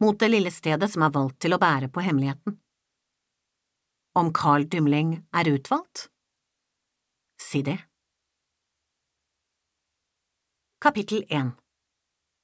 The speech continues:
Det virket ikke som om mamma ville snakke,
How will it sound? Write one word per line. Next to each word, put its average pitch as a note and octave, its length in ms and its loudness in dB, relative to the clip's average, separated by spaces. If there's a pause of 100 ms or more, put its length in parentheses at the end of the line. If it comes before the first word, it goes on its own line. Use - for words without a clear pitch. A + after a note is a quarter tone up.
(1500)
Det F#3+ 120 2
virket E3 320 -2
ikke D#3+ 180 -2
som F#3+ 140 0
om G3 120 2
mamma D3+ 280 2
ville D3+ 160 0
snakke, F#3 420 -4